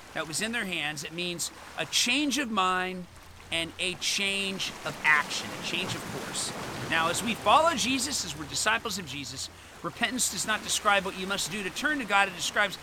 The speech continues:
the very process of turning to God. When we truly turn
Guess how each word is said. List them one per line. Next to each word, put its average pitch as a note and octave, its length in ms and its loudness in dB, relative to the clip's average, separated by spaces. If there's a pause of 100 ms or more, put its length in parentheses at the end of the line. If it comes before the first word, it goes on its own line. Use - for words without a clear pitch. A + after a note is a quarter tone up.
(220)
the F3 80 0
very A3+ 260 2
process G3 540 0
of E3+ 100 -8
turning G#3 420 -4 (300)
to E4 280 6
God. A#2+ 260 -2 (380)
When G3 140 0
we A3 80 0
truly D4 400 2
turn B3+ 300 0